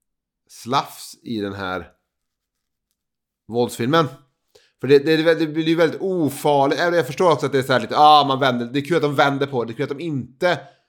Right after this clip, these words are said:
liksom utnyttjar det stereotypa i att ha massa nakna kvinnor överallt som springer runt och bla, bla, bla.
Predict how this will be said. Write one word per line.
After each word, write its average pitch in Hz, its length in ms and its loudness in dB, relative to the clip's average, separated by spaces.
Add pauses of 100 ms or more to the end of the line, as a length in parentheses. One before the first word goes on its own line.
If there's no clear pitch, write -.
(200)
liksom 127 500 -4 (220)
utnyttjar 120 1080 -4 (340)
det 123 80 -8
stereotypa 131 840 0
i 127 80 0
att 113 120 0
ha 117 120 -2
massa 110 240 -8
nakna 117 300 -6
kvinnor 139 340 0
överallt 117 300 0
som 95 80 -18
springer 110 260 -8
runt 98 280 -8
och 104 200 -6 (280)
bla, 101 140 -4
bla, 95 80 -8
bla. 160 240 0